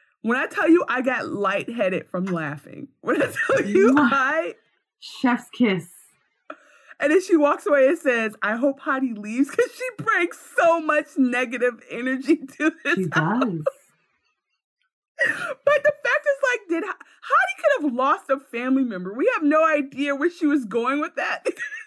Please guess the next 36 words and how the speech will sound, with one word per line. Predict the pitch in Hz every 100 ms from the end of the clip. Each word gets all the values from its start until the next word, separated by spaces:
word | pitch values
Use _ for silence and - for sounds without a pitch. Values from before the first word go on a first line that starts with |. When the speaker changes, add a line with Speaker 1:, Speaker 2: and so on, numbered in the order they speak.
| _ -
Speaker 1:
Because |
Red | 440 -
Oyster | - - - - - -
is | 605 - - - _ _ _ _ _ - 622 -
like, | - -
by | 508 571
the | 554 508
way, | 539 554 - - - - _ -
I | 302
just | 370
want | 370 392
you |
to | 415
know, | 330
I | 339
think | 494 453
Hottie | 339 311 320
went | 277 277
to, | 302
like, | 240 233
Colombia | 262 214 202 214 190 170
or | 175
something. | 180 175 170 175
Like, | 196
Hottie | 240 240 247 330 403 -
actually, | 196 220 - 247 247 233
like, | 202 190 185 _ _
was | 190 208 185
demonstrating | 175 180 220 226 226 220 208 180 -
a | 185
small | - - 202 180 185 208
part | 214 190 190
of | 208
her | 196
real | 170 170 185 185
self. | 190 - 160 185 285